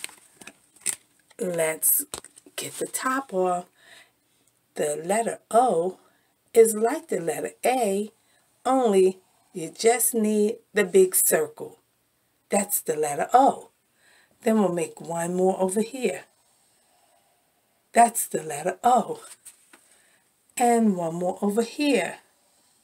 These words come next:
That's the letter O. The big circle is the letter O. And I just revealed the shape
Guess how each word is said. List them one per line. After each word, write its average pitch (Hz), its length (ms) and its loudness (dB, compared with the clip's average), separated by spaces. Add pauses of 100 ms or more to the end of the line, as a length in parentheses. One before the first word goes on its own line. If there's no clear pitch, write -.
(1700)
That's 240 340 0
the 165 140 -2
letter 147 360 -6 (120)
O. - 400 2 (640)
The - 100 -4
big 277 340 2
circle 180 680 -2 (1160)
is 170 360 -4
the 180 180 -4
letter 156 340 -8 (220)
O. 160 400 -4 (1160)
And 175 180 -6
I 185 140 -2
just 208 320 -2
revealed 196 540 -2
the 165 120 -4
shape - 580 -2